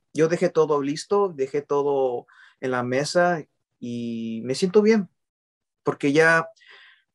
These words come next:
tuve tiempo también de alejarme un poco y viendo lo que tengo, dije, "No, pues, sí, mira, con todos mis esfuerzos y a saber, a ver qué más alto puedo llegar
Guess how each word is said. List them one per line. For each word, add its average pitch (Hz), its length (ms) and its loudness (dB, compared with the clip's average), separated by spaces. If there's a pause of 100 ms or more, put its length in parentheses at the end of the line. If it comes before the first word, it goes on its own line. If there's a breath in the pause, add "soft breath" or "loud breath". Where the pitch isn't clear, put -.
tuve 165 220 4
tiempo 165 380 0
también 143 340 -2
de 135 360 2 (760)
alejarme 131 560 -2
un 143 100 -6
poco 135 420 -6 (460)
y 135 140 -6
viendo 160 320 4
lo 139 100 2
que - 140 -2
tengo, 160 340 -2
dije, 135 240 -6
"No, 147 320 -12
pues, - 380 -2 (720)
sí, - 260 -4
mira, 131 360 2 (1040 loud breath)
con 117 160 -2
todos 151 240 6
mis 143 180 -2
esfuerzos 135 580 -2
y 123 80 -2
a 110 260 -8
saber, 127 320 0 (100)
a - 60 -10
ver 147 120 -10
qué 160 120 -2
más 151 360 -6
alto 139 320 0
puedo 131 220 4
llegar 117 460 2